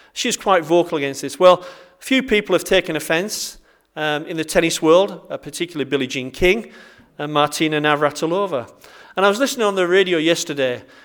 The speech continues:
and they've been saying, Billie Jean King and Martina Navratilova, they've been saying, "This arena needs to be renamed."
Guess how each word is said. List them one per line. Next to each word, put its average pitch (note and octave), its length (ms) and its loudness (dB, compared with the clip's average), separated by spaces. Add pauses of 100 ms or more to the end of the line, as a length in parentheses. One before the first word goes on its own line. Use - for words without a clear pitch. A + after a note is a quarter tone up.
(280)
and F3+ 180 -4
they've C4+ 240 0
been G#3 200 -4
saying, B2+ 600 -2
Billie E3+ 200 -2
Jean E3+ 220 -6
King C3 400 -8 (140)
and C#3 120 -14
Martina C#3 420 -10
Navratilova, C3 480 -10
they've E3+ 180 -4
been G3+ 120 -8
saying, C3 400 -8 (760)
"This G#3+ 220 -4
arena G3 600 -2
needs C#3 240 -10
to - 100 -14
be B2+ 100 -10
renamed." C3 760 -10